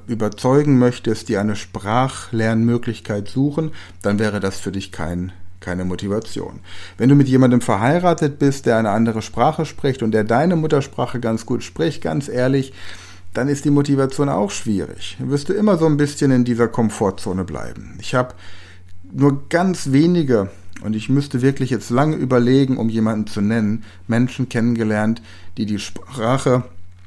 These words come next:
der Schwiegerverwandtschaft wirklich gelernt hätten. Also ist wichtig, das Wozu zu kennen. Wozu mache ich das? Es gibt Leute, die kommen zu mir und sagen, „Na, ich mache gern Urlaub in Spanien.“ Urlaub in Spanien zu machen ist toll.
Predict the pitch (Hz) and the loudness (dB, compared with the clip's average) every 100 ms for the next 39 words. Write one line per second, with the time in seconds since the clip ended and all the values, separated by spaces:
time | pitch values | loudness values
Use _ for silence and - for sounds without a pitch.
0 | - - - 117 110 - 131 131 120 113 | -16 -14 -4 -2 0 2 2 2 2 0
1 | 110 110 110 101 - 101 101 123 135 - | 0 0 -2 -4 -6 -10 -6 -2 -2 0
2 | 113 113 - - - 110 90 90 - 85 | -2 -2 -8 -8 -2 -2 -2 -6 -8 -10
3 | - - - - - 160 175 160 160 151 | -12 -12 -12 -8 0 2 4 2 0 0
4 | 151 - - - 120 - - 117 120 - | -2 -4 -8 -2 -2 -2 -4 0 0 0
5 | 135 117 110 - 95 120 131 120 95 82 | 0 0 -4 -4 -2 0 0 0 -2 -4
6 | 87 - 101 151 180 - 175 175 156 147 | -6 -6 -4 -2 -2 4 4 2 0 2
7 | 139 139 156 147 127 120 113 120 - - | 2 2 2 2 4 2 0 -2 -8 -14
8 | - - - 156 208 151 165 - 156 147 | -14 -12 -8 -2 -2 0 -2 0 0 2
9 | 151 143 135 131 120 - 107 104 117 107 | 4 6 6 4 2 2 2 2 2 2
10 | 98 87 - - - - - - 147 156 | 0 -2 -10 -14 -14 -16 -18 -2 4 4
11 | 160 135 - 127 143 151 139 135 135 123 | 4 0 0 0 2 2 0 2 2 2
12 | 113 101 - 165 214 | 0 -2 4 6 6